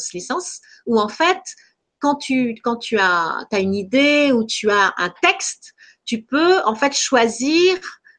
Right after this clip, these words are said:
euh, de, de, de mettre ce, ce, ce petit encart en bas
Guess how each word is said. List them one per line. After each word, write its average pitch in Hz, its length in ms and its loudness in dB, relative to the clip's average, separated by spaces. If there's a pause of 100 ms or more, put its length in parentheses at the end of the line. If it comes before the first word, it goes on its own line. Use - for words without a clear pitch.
(140)
euh, 175 520 2
de, 160 480 -4
de, 160 100 -4
de 165 140 -6
mettre 220 240 -4
ce, 185 180 -2
ce, - 160 -6
ce - 140 -8
petit - 320 -8
encart 240 400 0
en 190 160 -4
bas 285 260 4